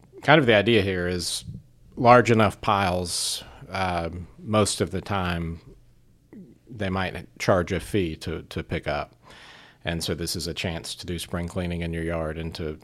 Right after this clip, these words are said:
to not have to, to pay that fee. Um, now, one, one trick during this time frame is that, uh,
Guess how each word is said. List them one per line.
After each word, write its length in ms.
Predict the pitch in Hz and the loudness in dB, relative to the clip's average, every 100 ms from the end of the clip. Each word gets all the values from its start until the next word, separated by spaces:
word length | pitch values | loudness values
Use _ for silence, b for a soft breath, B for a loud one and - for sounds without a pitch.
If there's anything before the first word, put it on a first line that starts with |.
| - | -14
to 120 | - 85 | -8 -4
not 240 | 85 - | -4 -4
have 300 | 87 85 - | -6 -6 -6
to, 320 | - 80 87 - - | -8 -6 -8 -16 -10
to 240 | 80 80 - _ - | -8 -8 -14 _ -4
pay 120 | 90 | -2
that 220 | 80 78 | -2 -6
fee. 380 | - 90 82 - B B B B B B B B - | -6 -4 -4 -8 B B B B B B B B -4
Um, 440 | 92 87 85 92 | -2 0 -2 -2
now, 260 | 110 101 92 | 2 2 0
one, 560 | 92 113 117 113 113 | -2 4 6 6 4
one 180 | 113 131 | 4 4
trick 300 | 123 147 143 | 6 4 6
during 240 | 139 131 120 | 4 4 4
this 160 | 117 | 2
time 240 | - 117 113 | 2 2 6
frame 340 | 127 117 113 | 6 6 4
is 220 | 95 87 92 | 0 -2 -2
that, 280 | 92 87 - - B B B B - | 0 -2 -6 -16 B B B B -14
uh, 440 | 202 190 175 160 | -8 -6 -6 -8